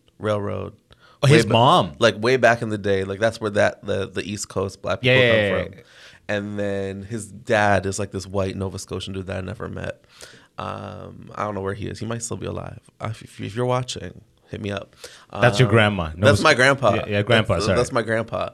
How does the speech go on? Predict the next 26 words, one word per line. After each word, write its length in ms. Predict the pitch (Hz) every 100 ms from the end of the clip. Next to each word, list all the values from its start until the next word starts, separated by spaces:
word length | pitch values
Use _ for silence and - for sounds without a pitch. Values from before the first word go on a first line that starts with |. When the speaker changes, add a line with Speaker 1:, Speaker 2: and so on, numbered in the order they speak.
| - -
Speaker 1:
So 380 | - - 123 117
my 240 | 101 117 120
mom's 500 | 117 151 170 151 -
family, 480 | 101 98 98 95 95 -
her, 460 | 127 143 165 190 196 - _ _
he 140 | 151
was 160 | 175 123
Muslim. 240 | 107 107
My 80 | 104
grandfather 360 | 107 131 131
is, 180 | 143 139
was 180 | 110 117
Muslim. 600 | 101 92 101 92 92 98 92 _ - _
But 160 | 110 117
then 100 | 110
my 100 | 107
grandmother, 760 | 110 120 117 98 95 95 95 _ _ _
her 540 | - - 123 139 156 165
father 540 | - 123 110 117 127
was 260 | 120 110 -
Hindu 500 | 110 98 95 92 90
and 120 | 98
her 80 | 104
mother 220 | 101 98
was 140 | 98
Catholic. 640 | - - 98 95 - -